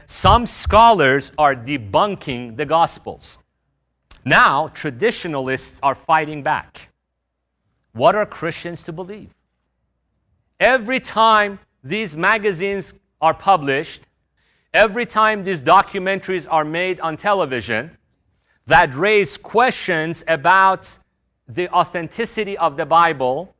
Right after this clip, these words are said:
or historical Jesus, Muslims say, "We've been saying the same stuff for fourteen hundred years." And that's why Muslims feel justified in rejecting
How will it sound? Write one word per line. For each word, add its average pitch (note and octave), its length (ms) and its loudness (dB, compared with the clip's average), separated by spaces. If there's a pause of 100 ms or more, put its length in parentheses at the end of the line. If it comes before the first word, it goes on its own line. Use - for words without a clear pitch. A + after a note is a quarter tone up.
or D#3+ 200 2
historical F3 680 -2
Jesus, C3+ 680 -6 (640)
Muslims D3 540 0
say, D#3+ 480 -2 (340)
"We've E3 260 -6
been C#3+ 140 -10
saying F3 380 -10
the C#3 80 -8
same C3+ 280 -10
stuff C3+ 380 -8
for A#2+ 140 -8
fourteen E3 560 -8
hundred C#3+ 380 -6
years." E2+ 460 -12 (720)
And C3 220 2
that's D#3 320 2
why C#3+ 240 2
Muslims C3+ 640 0
feel D#3 300 -2
justified B2+ 840 0
in B2+ 180 -8
rejecting B2 760 -2